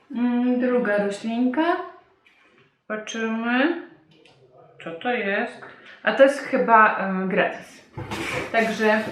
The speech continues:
teraz wyjmę z tego pudeła, tego pudeła z flipsami, które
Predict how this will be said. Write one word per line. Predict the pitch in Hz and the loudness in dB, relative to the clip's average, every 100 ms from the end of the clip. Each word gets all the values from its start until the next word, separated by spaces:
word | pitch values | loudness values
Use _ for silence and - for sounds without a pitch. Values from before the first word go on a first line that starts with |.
| - - - - - - - - - - 175 196 202 214 | -12 -18 -18 -18 -18 -20 -20 -20 -20 -12 -6 -4 -4 -4
teraz | 247 220 220 226 | 0 2 2 0
wyjmę | - 214 196 262 240 208 | -4 -2 4 8 8 4
z | 208 | 0
tego | - 202 240 | -4 -2 -2
pudeła, | - 226 226 196 190 220 277 - - - - - - - - - - - - - - - - | 0 2 4 4 4 4 0 -4 -16 -18 -16 -16 -16 -14 -12 -10 -8 -8 -10 -12 -14 -16 -8
tego | 226 214 | -4 -2
pudeła | - 233 208 247 220 185 240 330 - - - - - - | -2 -4 -2 2 4 6 6 4 -4 -16 -20 -20 -20 -18
z | - | -16
flipsami, | - 247 254 - 269 202 190 208 302 - - | -4 0 0 4 4 4 2 0 -2 -6 -18
które | - 254 226 226 226 - | -4 2 6 6 6 4